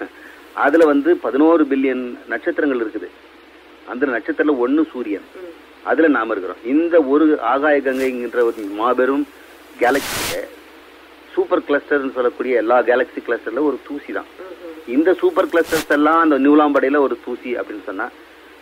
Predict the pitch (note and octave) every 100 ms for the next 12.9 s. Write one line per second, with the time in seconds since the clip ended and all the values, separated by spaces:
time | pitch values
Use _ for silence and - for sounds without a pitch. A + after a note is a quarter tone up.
0 | - - - - B2+ A2+ G#2 G2+ G2 A#2
1 | A2+ A2+ B2 - A2 A2 A2+ - A2+ -
2 | B2+ A2+ G2+ G#2 G#2 G#2 F#2+ F2 E2 -
3 | - - A2 - B2 A2+ G#2+ A#2 F#2+ G#2+
4 | A#2+ B2+ C3 - C#3+ D3+ D3 - - -
5 | - - - - - F#2 A#2 D3 D#3+ D#3
6 | D3 B2 G#2+ G2 B2+ C#3 B2+ A#2+ - C#3+
7 | A#2+ A2+ A#2+ A#2 A#2 A#2 G#2 - A2+ A#2+
8 | B2 A#2 B2 G#2+ A2+ A2+ G#2 A2+ A#2 A#2
9 | A2+ C3 - - - - - B2+ C3+ C#3
10 | A#2+ A2 B2 C3+ A#2+ A#2 G#2 A#2 C3 B2
11 | A#2 B2+ B2 F#2+ A#2+ C3 D3+ - - -
12 | G2 G2+ B2+ G#2 F2 F#2 E2 -